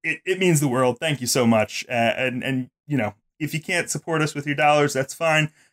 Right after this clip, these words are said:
Tell your friends, share the episodes, give us those good, good five stars on iTunes.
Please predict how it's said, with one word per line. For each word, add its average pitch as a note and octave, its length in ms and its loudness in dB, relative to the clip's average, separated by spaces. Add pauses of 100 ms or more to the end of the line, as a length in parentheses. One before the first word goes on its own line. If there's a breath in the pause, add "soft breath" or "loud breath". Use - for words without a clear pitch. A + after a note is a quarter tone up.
(140)
Tell D#3 140 0
your C#3 100 2
friends, B2+ 540 0
share C#3+ 220 -2
the A#2+ 140 2
episodes, A2+ 840 0
give C#3 160 -4
us A#2 120 0
those A2+ 260 -2
good, C3 240 -4
good A2 180 -6
five A2+ 800 -2
stars G#2+ 500 0
on G#2 220 -2
iTunes. A2+ 680 2